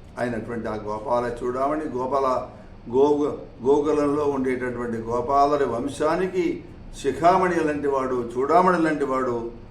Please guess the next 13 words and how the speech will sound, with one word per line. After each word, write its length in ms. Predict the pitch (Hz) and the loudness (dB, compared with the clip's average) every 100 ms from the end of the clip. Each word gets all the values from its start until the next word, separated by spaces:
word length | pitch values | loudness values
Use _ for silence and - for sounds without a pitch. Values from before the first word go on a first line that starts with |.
| - 117 | -8 -4
మాకు 160 | 117 | -2
నిరంతరం 680 | 113 113 135 165 160 156 147 | -2 -2 -2 -2 -2 -2 -2
కూడా 360 | 131 127 120 - | -2 0 -2 -4
శ్రేయస్సునిచ్చి 920 | - 135 165 - 143 123 - 127 113 - - - | -4 -2 -2 -2 -4 -6 -4 -4 -4 -8 -14 -8
రక్షించుగాక 1300 | 113 123 - 185 180 160 139 127 117 123 123 98 - - - - - - - - - - - - - | -2 -2 0 -2 -2 -4 0 0 0 0 -2 -2 -6 -14 -20 -20 -20 -20 -20 -20 -20 -20 -20 -20 -16
అంటాడండి 500 | 104 131 117 110 104 | -10 -8 -6 -6 -6
కులశేఖరాల 500 | 104 107 - 104 101 | -10 -12 -12 -14 -14
వారు. 400 | 98 101 98 95 - - - - - - - - - - - - 110 | -14 -16 -18 -18 -18 -20 -20 -20 -20 -20 -20 -20 -20 -20 -20 -18 -12
ఇంకో 280 | 110 143 120 | -8 -6 -4
మాట 180 | 117 113 | -6 -10
చెప్తున్నాడు, 640 | 113 - 107 - - - - - - - - - - - - - - | -12 -14 -16 -16 -18 -20 -20 -20 -20 -20 -20 -20 -20 -20 -20 -20 -10
"మీరేం 280 | 120 139 160 | -2 0 0
కష్టపడక్కర్లేదయ్యా, 1080 | 156 127 165 165 160 139 135 123 120 139 | -4 -6 -6 -4 -4 -4 -2 0 0 -2